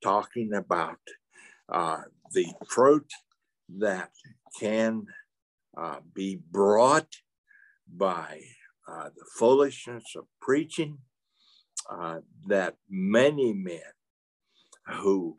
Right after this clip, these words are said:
probably don't have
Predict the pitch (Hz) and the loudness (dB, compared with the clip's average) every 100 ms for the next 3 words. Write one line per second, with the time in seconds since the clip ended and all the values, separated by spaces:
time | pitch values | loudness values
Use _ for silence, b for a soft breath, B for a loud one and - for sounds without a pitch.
0 | - - - 104 120 127 113 95 98 87 | -18 -10 -2 2 2 2 -2 0 -4 -4
1 | 80 _ B B B - _ - - 101 | -10 _ B B B -20 _ -14 -14 -12
2 | 95 92 117 120 135 123 104 85 - | -10 6 6 8 4 0 -4 -4 -8